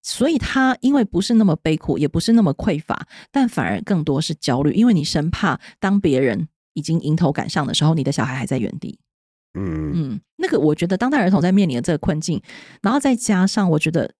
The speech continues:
Speaker 1: 呃，我真的要提醒大家，就是网络这件事情其实才是当代孩子的困境。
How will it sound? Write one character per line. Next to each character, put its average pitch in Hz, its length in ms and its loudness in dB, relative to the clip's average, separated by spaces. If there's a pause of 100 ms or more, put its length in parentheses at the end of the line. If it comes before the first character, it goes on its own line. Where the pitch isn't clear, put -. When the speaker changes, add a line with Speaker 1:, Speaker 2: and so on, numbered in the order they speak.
(160)
Speaker 1:
呃， 170 160 2
我 175 100 4
真 240 160 2
的 226 80 4
要 214 100 4
提 202 140 0
醒 151 140 -2
大 156 160 0
家， 160 120 0
就 185 80 2
是 196 120 -2
网 160 240 0
络 202 120 4
这 185 120 -2
件 190 140 2
事 180 120 -2
情 151 160 -4
其 151 180 -2
实 - 140 -8
才 165 160 0
是 180 100 -2
当 165 160 -2
代 170 100 0
孩 - 180 -4
子 - 100 -8
的 - 100 -14
困 - 220 -4
境。 - 200 -10